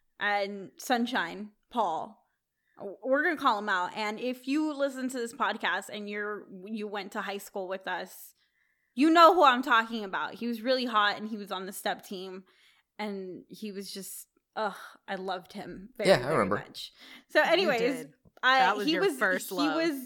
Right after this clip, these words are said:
Speaker 1: he, he was a senior, I was a sophomore. He, like, didn't even know I existed. But, like, well, actually, so I had met him 'cause I had, I had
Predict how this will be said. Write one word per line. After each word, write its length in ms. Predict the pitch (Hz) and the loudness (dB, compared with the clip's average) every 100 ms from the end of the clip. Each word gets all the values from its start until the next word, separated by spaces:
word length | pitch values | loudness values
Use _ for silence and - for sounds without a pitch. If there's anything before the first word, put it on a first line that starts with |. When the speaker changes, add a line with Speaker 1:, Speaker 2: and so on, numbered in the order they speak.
| - | -6
Speaker 1:
he, 140 | 269 | -4
he 200 | 254 262 | -4 -4
was 160 | 254 302 | -2 0
a 80 | 359 | -2
senior, 680 | - 262 240 233 220 220 214 | -2 -4 -2 -2 -2 -2 -2
I 120 | 208 202 | -4 -4
was 160 | 220 | -6
a 80 | 247 | -6
sophomore. 920 | 247 180 185 - 196 190 190 185 185 _ _ _ _ _ _ _ _ _ _ _ _ | -4 -4 -4 -10 -8 -6 -4 -6 -8 _ _ _ _ _ _ _ _ _ _ _ _
He, 280 | 226 233 202 | -6 -4 -4
like, 240 | 202 196 190 | -6 -6 -8
didn't 240 | 190 202 | -8 -8
even 140 | 190 | -8
know 60 | 185 | -8
I 100 | 170 | -10
existed. 680 | 185 196 180 - 185 180 185 - _ _ _ | -12 -14 -16 -12 -10 -10 -12 -20 _ _ _
But, 220 | 269 226 | -4 0
like, 300 | 240 226 220 - _ 277 | 0 0 -4 -12 _ 2
well, 120 | 294 | 4
actually, 400 | 294 311 370 311 | 4 2 -2 -2
so 120 | 294 | -2
I 140 | 254 302 | 0 0
had 120 | 262 | 2
met 220 | 254 - | 0 0
him 260 | 190 - 196 | -8 -12 -14
'cause 140 | 220 | -6
I 100 | 208 | -4
had, 200 | 220 202 - 190 | -2 -4 -8 -12
I 80 | |
had 260 | 202 196 | -6 -6